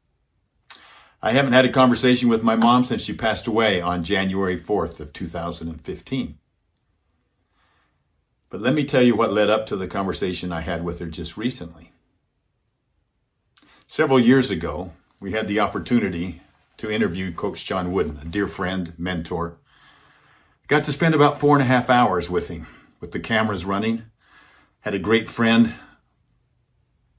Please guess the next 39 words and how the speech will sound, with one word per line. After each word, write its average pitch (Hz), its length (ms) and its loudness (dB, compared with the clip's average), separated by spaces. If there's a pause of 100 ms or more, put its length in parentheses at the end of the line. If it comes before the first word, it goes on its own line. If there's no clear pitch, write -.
(540)
background 113 480 0
in 90 80 -4
script - 320 -6
to 98 80 -4
screen, 113 580 0
worked 101 300 -2
there. 113 260 4
He 101 80 0
was 80 220 -8
a 82 80 -14
soccer 113 420 -2
coach 110 300 0
from 98 180 -6
major 104 240 -4
university, 107 800 -2 (540)
and 87 280 -6
he 110 120 -2
came 110 260 -2
in 104 160 -2
with 98 80 -4
his 87 160 -4
crew 104 240 -2
to 98 100 2
film 98 540 -2 (420)
John 98 300 -2
Wooden 95 240 0
as 82 140 -4
I 90 140 0
asked 95 360 -6
him 85 100 -4
a 85 60 -4
series 82 380 -4
of 76 100 -8
questions. - 600 -14 (920)
Asked 110 240 0
him 120 100 8
about 117 280 6
his 110 140 -2
faith, - 420 -4